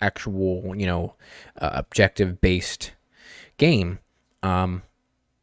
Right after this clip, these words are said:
and so you kinda get the best of both worlds. You have a kid-friendly type of presentation of it, but you have, uh, an engaging adult style of gameplay.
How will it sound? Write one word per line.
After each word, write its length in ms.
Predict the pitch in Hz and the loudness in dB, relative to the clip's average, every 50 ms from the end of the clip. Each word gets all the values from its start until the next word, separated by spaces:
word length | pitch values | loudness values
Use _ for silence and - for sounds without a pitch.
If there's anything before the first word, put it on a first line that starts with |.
| _ - | _ -4
and 120 | - 107 101 | -4 -4 0
so 120 | - 117 | 4 4
you 100 | 107 107 | 4 4
kinda 300 | - - 120 123 123 123 | 4 4 2 2 4 4
get 360 | 113 110 107 101 90 - - | 4 4 4 4 4 0 -6
the 80 | - 113 | -10 2
best 260 | - 117 113 110 - 104 | 4 6 6 6 2 2
of 60 | 98 | 4
both 180 | 104 101 95 | 4 4 4
worlds. 360 | 101 110 123 120 104 98 95 98 | 4 4 4 4 4 4 2 2
You 240 | 104 104 104 101 | 0 2 2 2
have 140 | 98 107 104 | 0 0 -2
a 60 | 104 | -4
kid-friendly 800 | 98 - - - 127 117 110 - - 117 110 110 107 104 104 95 | -6 -6 -2 0 0 0 -2 -4 -4 -2 -2 -2 -4 -4 -6 -6
type 340 | 95 - - 110 95 95 - | -8 -6 -4 -4 -4 -4 -6
of 560 | - - 95 92 90 90 90 92 92 - - - _ - - _ | -8 -6 -4 -2 -2 -2 -4 -6 -8 -12 -18 -20 _ -20 -20 _
presentation 640 | - - 120 107 101 95 87 - 107 113 - - 101 | -2 -2 0 0 -2 -2 2 2 4 4 4 2 0
of 140 | 90 87 90 | -2 0 0
it, 180 | 95 95 - - - - - - - - _ | 0 -2 -2 -6 -14 -20 -20 -20 -20 0 _
but 100 | - 113 | 2 4
you 80 | 82 95 | 4 2
have, 340 | 85 101 98 98 95 90 - - | 2 4 4 4 2 0 -2 -2
uh, 200 | 101 98 92 85 | 0 0 0 0
an 100 | 95 98 | 0 0
engaging 540 | 101 98 98 - 104 104 110 101 104 101 98 | 0 -2 2 2 2 2 4 2 0 0 0
adult 460 | 90 90 95 - 92 95 95 - - _ _ _ - | -2 -4 -2 0 2 2 2 0 -4 _ _ _ -12
style 340 | - - - 101 95 92 | -2 2 4 4 4 4
of 120 | 92 92 - | 2 0 -2
gameplay. 440 | - 101 95 - - - 78 - | -4 -4 -2 -4 -6 -6 -8 -10